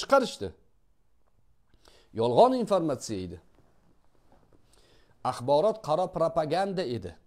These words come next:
Bu yolg'on uchun hech kim Otabek Bakirov Bakironi javobgarlikka tortmadi.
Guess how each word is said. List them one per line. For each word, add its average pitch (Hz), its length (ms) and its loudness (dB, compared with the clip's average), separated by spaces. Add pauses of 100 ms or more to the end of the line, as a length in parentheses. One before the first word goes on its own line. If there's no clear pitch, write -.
(800)
Bu 151 100 -2
yolg'on 156 460 4 (120)
uchun 190 260 0 (380)
hech - 300 -2
kim 208 200 0 (400)
Otabek 190 460 0
Bakirov 175 840 0 (1300)
Bakironi 175 840 4 (720)
javobgarlikka 156 920 0
tortmadi. 165 680 0